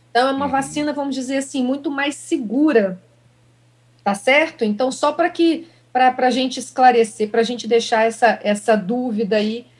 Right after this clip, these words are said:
Speaker 1: que pode ter ficado no ar, é, bem resolvida. Então, o recall aí da informação. <laughs>
Speaker 2: Não,
Speaker 1: Tá
Speaker 2: ótimo.
Speaker 1: bom, Fábio? Pra, pra
Speaker 2: Agradeço,
Speaker 1: ficar.
Speaker 2: inclusive.
Speaker 1: Então, Coronavac é vírus inativado. Então,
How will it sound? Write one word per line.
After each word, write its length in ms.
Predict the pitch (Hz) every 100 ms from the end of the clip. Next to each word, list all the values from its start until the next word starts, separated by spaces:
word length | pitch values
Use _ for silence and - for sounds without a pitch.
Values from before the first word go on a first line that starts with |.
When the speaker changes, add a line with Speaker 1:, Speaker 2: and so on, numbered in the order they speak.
| _
Speaker 1:
que 80 | -
pode 300 | 202 226 214
ter 140 | - 226
ficado 480 | 233 214 208 202 214
no 220 | 208 202
ar, 360 | 196 208 220 - - _ -
é, 840 | 214 214 214 208 202 196 190 185
bem 760 | 185 180 214 247 285 302 302 277
resolvida. 1040 | 269 294 262 330 277 196 220 165 185 175
Então, 340 | 175 180 240 262
o 60 |
recall 500 | 247 269 - 240 262
aí 160 | 262 254
da 100 | 233
informação. 800 | 254 254 247 254 254 - 196 196 -
<laughs> 120 | - 294 302 214 -
Speaker 2:
Não, 320 | 170 196 202
Speaker 1:
Tá 80 | 208
Speaker 2:
ótimo. 200 | 208 247
Speaker 1:
bom, 140 | 269
Fábio? 380 | 262 254 202 190
Pra, 240 | 208 220 220
pra 340 | - - 180
Speaker 2:
Agradeço, 400 | 180 220 220 240
Speaker 1:
ficar. 200 | - 220
Speaker 2:
inclusive. 180 | 190 180
Speaker 1:
Então, 200 | 208 226
Coronavac 1120 | 233 240 240 240 220 208 226 277 - 339 330 - -
é 140 | 220
vírus 540 | 196 233 269 285 - _
inativado. 960 | - 302 302 311 311 311 220 165 160 170
Então, 420 | 185 180 208 226